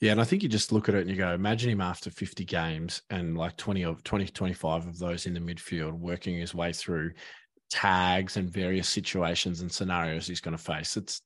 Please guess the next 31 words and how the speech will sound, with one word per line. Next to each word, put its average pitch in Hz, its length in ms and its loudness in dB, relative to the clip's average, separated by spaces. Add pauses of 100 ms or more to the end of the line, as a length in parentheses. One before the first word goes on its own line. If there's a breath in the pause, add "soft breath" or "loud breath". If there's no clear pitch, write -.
it's 123 180 -2
an 123 100 4
ex-, - 220 2 (280)
exciting 135 580 6
prospect 117 480 0
and 120 140 2
a 104 80 0
scary 101 420 2
one 92 240 0
for, 90 340 -2 (380 loud breath)
for 98 180 6
opposition, 90 560 0
I 80 80 -2
think. - 280 -8 (500 loud breath)
Now, 120 300 8
uh, 127 200 10
Dylan 165 300 10
Moore, 147 580 8
and 117 300 2
Daz, 120 240 6
I'm 117 240 4
really 131 220 8
glad 113 260 4
that 107 140 0
you've 107 160 0
got 101 160 0
Dylan 104 220 2
Moore 98 260 2
and 95 80 0
I 101 100 2
don't. 98 480 -4